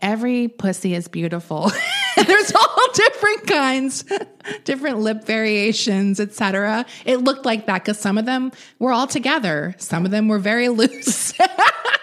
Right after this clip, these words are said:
Some of them were in between, but they were all beautiful.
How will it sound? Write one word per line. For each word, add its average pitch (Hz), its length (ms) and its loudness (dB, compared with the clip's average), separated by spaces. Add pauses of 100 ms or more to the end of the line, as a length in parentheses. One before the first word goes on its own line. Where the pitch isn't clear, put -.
(220)
Some 302 240 0
of 311 80 0
them 302 180 -2
were 277 120 -2
in 262 200 -4
between, 185 680 -4 (180)
but 233 120 -4
they 226 100 2
were 208 140 -2
all 185 160 0
beautiful. 170 720 -6